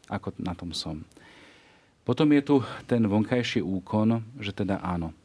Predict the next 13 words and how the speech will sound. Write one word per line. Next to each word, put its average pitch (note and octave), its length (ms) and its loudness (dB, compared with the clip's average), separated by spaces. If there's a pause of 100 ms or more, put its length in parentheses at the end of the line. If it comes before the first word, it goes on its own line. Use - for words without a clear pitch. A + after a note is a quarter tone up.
(160)
idem, A2 480 2 (240)
vstanem F2+ 640 -2 (560)
a F#2 80 -4
idem F2 240 -2
vyznať, F2+ 400 -2
e, - 60 -20 (680)
tie F#2 160 -2
hriechy F#2 560 2 (320)
pred G2+ 160 -2
človekom, F#2+ 720 0 (100)
e, C#3+ 60 0 (580)
ktorému F#2 560 -2
Boh F2+ 400 -2